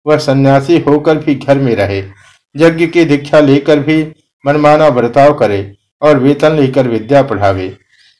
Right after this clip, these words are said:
अम्बरीश बोले, "जो आपका कमल ले गया हो, वह नृशंस हो, स्त्रियों, बंधु बांधवों और गौओं के प्रति अपने धर्म का पालन न करे तथा ब्रह्म हत्या के पाप का भागी हो।"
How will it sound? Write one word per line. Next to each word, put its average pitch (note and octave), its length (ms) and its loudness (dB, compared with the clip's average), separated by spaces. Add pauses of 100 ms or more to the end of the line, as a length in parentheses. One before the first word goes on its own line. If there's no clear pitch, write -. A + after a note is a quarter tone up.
(120)
अम्बरीश E3+ 380 2
बोले, D#3+ 360 2
"जो D#3 200 2
आपका D3 420 2
कमल C#3+ 320 0
ले C#3 200 2
गया D3 240 2
हो, G#2 240 -4 (360)
वह D#3 120 4
नृशंस C#3+ 480 -2
हो, - 380 -6
स्त्रियों, D#3 520 -2
बंधु D#3 520 -6
बांधवों C#3 600 2 (400)
और D3+ 180 2
गौओं D3+ 360 4
के E3 140 -2
प्रति C#3 420 -4
अपने C3 240 -6
धर्म D3 300 -4
का C3 180 0
पालन B2 500 0
न C#3+ 80 4
करे G2 420 -4 (340)
तथा D3+ 220 2
ब्रह्म D3+ 300 -2
हत्या C#3 320 0
के C3+ 180 -4
पाप B2+ 380 0
का A#2+ 80 0
भागी A2+ 400 -2
हो।" G2 280 -8